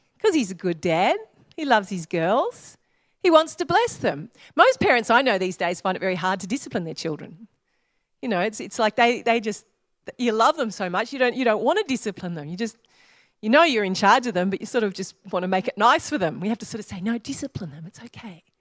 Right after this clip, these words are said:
And God is, God is a heavenly Father. He loves us. The very first commandment, do you know what the very first commandment was?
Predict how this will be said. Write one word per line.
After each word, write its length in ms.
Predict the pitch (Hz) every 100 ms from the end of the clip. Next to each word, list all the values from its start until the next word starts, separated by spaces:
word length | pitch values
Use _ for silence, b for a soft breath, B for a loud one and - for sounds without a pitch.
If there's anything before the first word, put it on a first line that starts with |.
| _ _ _ _ _ _ _ _ -
And 160 | 285 294
God 360 | 381 403 370
is, 240 | 240 185 - _ _
God 380 | - - 349 370
is 120 | 285
a 80 | 220
heavenly 400 | 220 285 294 302
Father. 420 | - 320 370 302
He 240 | 214 330 330
loves 460 | 320 320 392 392
us. 160 | 220 - B B B
The 100 | 311
very 380 | 269 359 392 392
first 380 | 392 349 381 -
commandment, 520 | 294 277 285 339 202
do 100 | -
you 140 | 554 466
know 220 | 339 403
what 160 | 440
the 80 | 339
very 200 | 302 302
first 280 | 302 277 -
commandment 420 | 269 233 233 -
was? 440 | 226 233 494 -